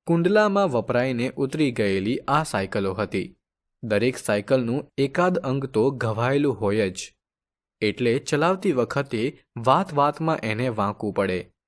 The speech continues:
મોટી સાયકલો ભાડે જાય, પણ એક સાથે નહીં. નાની સાયકલો તો સવારથી સાંજ સુધી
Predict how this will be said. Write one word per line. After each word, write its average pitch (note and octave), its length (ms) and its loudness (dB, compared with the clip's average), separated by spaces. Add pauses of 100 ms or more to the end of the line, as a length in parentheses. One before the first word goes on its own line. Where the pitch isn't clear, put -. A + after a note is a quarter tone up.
(280)
મોટી A2 420 -4
સાયકલો B2 600 0
ભાડે A#2+ 420 0
જાય, F2+ 400 -4 (420)
પણ G#3+ 140 4 (120)
એક D3+ 200 2
સાથે G2+ 400 0
નહીં. A2 360 -6 (640)
નાની A2 380 0
સાયકલો D3+ 560 0
તો C3+ 360 0 (160)
સવારથી D3 720 2
સાંજ B2+ 380 -2
સુધી A2+ 560 -4